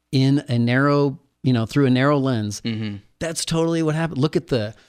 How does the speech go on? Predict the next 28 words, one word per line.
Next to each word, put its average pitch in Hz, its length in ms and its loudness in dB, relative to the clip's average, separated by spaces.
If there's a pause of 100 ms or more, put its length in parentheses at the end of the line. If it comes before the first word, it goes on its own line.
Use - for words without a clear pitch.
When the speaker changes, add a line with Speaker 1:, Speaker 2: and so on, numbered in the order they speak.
(180)
Speaker 1:
there's 113 240 -6
a 104 80 -8
big 170 280 -10
concert. 147 720 -2
There's 131 200 -2
all 156 160 0
these 147 160 -2
different, 147 440 0
you 131 100 0
know, 113 360 -2
Speaker 2:
Yeah. 107 240 -8 (320)
Speaker 1:
this 170 240 -2
is 160 100 -2
what 165 160 0
it's 160 160 -6
really 147 260 -6
like 185 260 -4
on 175 100 -2
a 175 80 0
T 170 220 -2
V 196 160 0
show, 123 460 0
uh, 135 260 -6
where 131 180 0
they're 131 100 0
trying 147 240 -2
to 156 60 2
make 147 340 0